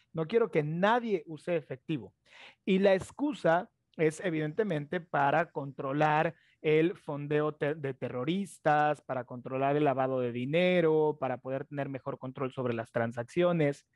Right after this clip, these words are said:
Pero una cosa que está bien interesante es que si el, la, si la moneda china digital se empieza a utilizar en transacciones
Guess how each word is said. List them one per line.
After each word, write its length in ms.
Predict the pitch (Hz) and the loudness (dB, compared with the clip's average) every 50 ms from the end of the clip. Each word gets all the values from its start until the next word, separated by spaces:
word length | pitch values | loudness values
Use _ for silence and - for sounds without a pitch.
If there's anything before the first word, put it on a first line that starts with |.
| _ - - - - - _ | _ -20 -20 -20 -20 -18 _
Pero 140 | - 147 165 | -6 -4 0
una 180 | 190 220 226 226 | 0 0 0 0
cosa 220 | 226 196 202 202 | -2 -4 -4 -6
que 60 | - | -8
está 160 | - - 180 | -4 -4 -2
bien 120 | 175 175 180 | -2 0 -2
interesante 720 | 175 160 175 170 180 165 - 156 147 131 - - 135 156 - _ _ _ _ | -2 -2 -2 -2 -2 -4 -6 -8 -8 -8 -8 -10 -12 -12 -14 _ _ _ _
es 180 | - 156 143 - | -4 -4 -4 -2
que 140 | - 180 165 | -2 -2 -2
si 240 | - - 160 160 156 | -2 0 2 4 4
el, 280 | 151 151 156 160 160 | 4 4 4 4 4
la, 160 | 156 156 156 - | 4 2 2 -2
si 160 | - - 170 | -4 -4 0
la 120 | 156 151 143 | 0 0 0
moneda 540 | 143 147 156 165 175 190 208 226 233 196 _ _ | 0 -2 -2 -2 -2 0 0 0 -2 -4 _ _
china 380 | - - 202 196 190 170 156 156 | -10 -6 -4 -4 -2 -2 -2 -2
digital 560 | 160 156 - - 139 - - 147 143 139 135 | -2 -4 -6 -10 -12 -4 -2 -2 -2 -2 -4
se 100 | - 147 | -6 -10
empieza 320 | 139 143 143 165 156 - | -12 -8 -8 -8 -4 -4
a 60 | 180 - | -4 -4
utilizar 380 | - 165 143 131 - 156 156 170 | -4 -6 -8 -6 -4 -2 -2 -2
en 100 | 175 165 | -4 -4
transacciones 880 | 160 147 139 131 - 139 131 - - 170 165 160 160 170 170 165 - | -6 -8 -8 -10 -12 -14 -16 -10 -4 -2 -2 2 2 2 2 0 -2